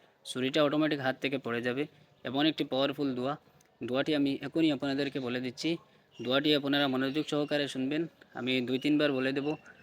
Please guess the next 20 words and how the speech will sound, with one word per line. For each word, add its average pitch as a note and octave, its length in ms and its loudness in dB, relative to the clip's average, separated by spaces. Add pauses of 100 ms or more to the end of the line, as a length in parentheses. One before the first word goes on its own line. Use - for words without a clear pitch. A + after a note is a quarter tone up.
(220)
দোয়াটি C#3 280 2
হলো, D#3 240 4 (400)
"আগিসনি D#3 560 4 (100)
ইয়া C#3+ 260 6
রহমান, A#2+ 520 -2 (1080)
আগিসনি D#3+ 560 4 (180)
ইয়া D3 300 2
রহমান, D3+ 600 0 (480)
আগিসনি C#3+ 540 0 (120)
ইয়া C#3 220 0
রহমান, C#3 560 0 (500)
আগিসনি C3+ 540 -2
ইয়া A#2+ 200 0
রহমান।" A#2 420 -2 (720)
যখনই E3+ 500 6 (180)
দুশ্মন D#3 380 2
ছুরি C#3+ 340 0
ধরবে D3+ 280 4
আপনার C3 320 0
গলায়, B2 300 -4